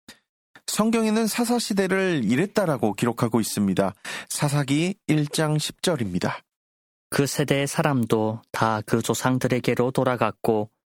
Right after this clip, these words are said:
Speaker 2: 그 후에 일어난 다른 세대는 여호와를 알지 못하며 여호와께서 이스라엘을 위하여 행하신 일도 알지 못하였더라."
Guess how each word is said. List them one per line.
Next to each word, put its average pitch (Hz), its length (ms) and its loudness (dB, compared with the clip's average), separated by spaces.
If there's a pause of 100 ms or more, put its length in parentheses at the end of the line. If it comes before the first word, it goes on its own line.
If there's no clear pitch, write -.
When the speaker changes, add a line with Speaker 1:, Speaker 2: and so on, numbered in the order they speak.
(300)
Speaker 2:
그 135 160 2
후에 147 340 0
일어난 120 460 2
다른 123 300 0
세대는 113 640 0 (140)
여호와를 120 560 0
알지 127 380 -2
못하며 107 640 0 (600)
여호와께서 123 800 0
이스라엘을 135 560 0
위하여 110 520 0
행하신 135 540 0
일도 120 440 0
알지 110 400 -2
못하였더라." 104 840 0